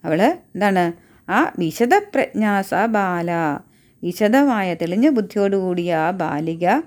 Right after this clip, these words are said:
പെട്ടെന്ന് തന്നെ, ഏ, എന്താണ്, ഏ-, ഏതൊക്കെ കാര്യങ്ങളിലാണ്? ചിത്രമെഴുത്തിലും, ആ, കാവ്യാദികളിലും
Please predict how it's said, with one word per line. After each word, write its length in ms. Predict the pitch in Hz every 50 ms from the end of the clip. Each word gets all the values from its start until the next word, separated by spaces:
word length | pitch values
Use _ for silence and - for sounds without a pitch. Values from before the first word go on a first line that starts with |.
| - - _ _ _ _ -
പെട്ടെന്ന് 600 | 165 151 151 - 220 240 277 330 349 294 277 233
തന്നെ, 380 | 214 202 196 185 180 170 165 - _ _ _ _ _ _ _ -
ഏ, 220 | 180 175 175 165
എന്താണ്, 520 | 165 170 185 180 170 175 165 165 151 151 160 - _ _ _ _ _ _ _ _ -
ഏ-, 120 | 170 175 -
ഏതൊക്കെ 540 | 160 185 180 180 190 196 214 214 240 240 233
കാര്യങ്ങളിലാണ്? 680 | 220 202 196 190 196 196 196 190 185 180 170 156 156 156
ചിത്രമെഴുത്തിലും, 1040 | 160 151 - - 185 220 240 226 208 185 175 170 - 165 156 160 156 156 156 156 - _ _ _ _ _ _ _ -
ആ, 160 | 151 156 160 156
കാവ്യാദികളിലും 1200 | - 165 156 156 156 170 202 202 220 220 226 208 208 185 180 170 165 160 160 160 160 156 151